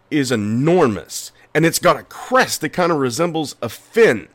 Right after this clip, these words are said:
Now, this fin also has something like a corkscrew that's about halfway down. The body is covered in large scales, about three centimeters in diameter.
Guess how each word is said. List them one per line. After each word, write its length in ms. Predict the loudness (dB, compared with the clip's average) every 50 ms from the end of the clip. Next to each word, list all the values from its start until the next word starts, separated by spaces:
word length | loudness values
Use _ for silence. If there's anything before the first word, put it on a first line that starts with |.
| _ _ _ _ _ _ _ _ _ _ _ _ _ _ _ _ _ _ _ _ _ _ _
Now, 140 | 0 0 2
this 380 | 4 4 2 2 0 -4 -6
fin 480 | -8 -10 _ -6 0 2 2 2 2 0
also 420 | -2 -4 -4 -4 -4 -4 -4 -4
has 200 | -2 -2 -2 -2
something 360 | -2 -4 -4 -4 -2 -2 -2
like 180 | -2 -2 -2 -2
a 80 | -4 -6 -6 _ _
corkscrew 640 | -18 -10 -6 -4 -4 -2 -2 -2 -4 -2 0 0 0
that's 180 | 0 -2 -6 -8
about 240 | -6 -6 -6 -6 -6
halfway 580 | -6 -4 -4 -4 -4 -6 -4 -4 -2 -2 -2
down. 440 | -4 -6 -6 -6 -6 -6 -10 -14 -16 _ _ _ _ _ _ _ _ _ _ _ _ _ _ _ _ _ _ _ _ _ _ _ _ _ _ _ _ _ _ -8
The 120 | -6 -2
body 380 | 0 2 2 4 2 2 0 -2
is 120 | -2 -4
covered 320 | -8 -8 -6 -6 -2 0
in 240 | 0 0 0 -2 -2
large 380 | -2 0 0 0 -2 -2 -6 -10
scales, 760 | -14 -12 -6 -4 -2 0 0 0 -2 -4 -6 -10 -14 -16 -18 -20
about 420 | -10 -4 -2 0 0 0 -2 -2 _ _ _ _ _ _ _ _ _ _ _ _ _ _ _ _
three 300 | _ _ -6 -4 -2 -2
centimeters 640 | -2 -2 0 2 2 4 2 2 0 -2 -4 -6 -6
in 80 | -6 -6
diameter. 640 | -6 -6 -6 -8 -10 -12 -14 -14 -16 -18 -18 -18